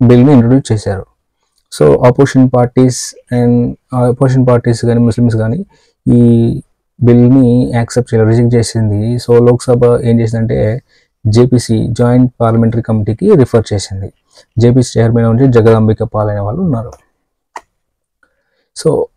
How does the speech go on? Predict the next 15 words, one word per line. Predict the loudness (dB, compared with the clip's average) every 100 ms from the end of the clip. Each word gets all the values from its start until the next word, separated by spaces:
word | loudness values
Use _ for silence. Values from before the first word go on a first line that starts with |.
| _ _ _ 0
the | 2 4
Waqf | 2 -2 -4 2
Amendment | 4 4 4 2
Bill | 2 0
twenty | -2 -2 0 -2 -4
twenty-four | -8 -2 -2 0 -2 0
గురించి | -4 -6 -4 -4 -4 -8 _ _ _ _ 2
మేజర్ | 4 4 0
చేంజెస్ | 0 -2 0
ఏమేమి | 0 2 2
ఉన్నాయో | 0 -2 -4 -2
ఇందులో | 2 2
ఒకసారి | 0 0 -2 0 -4
చూద్దాం. | -2 -2 -4 -10 _ _ _ _ _ _ _ _ _ _ _ -20 _ _
ఈ | 0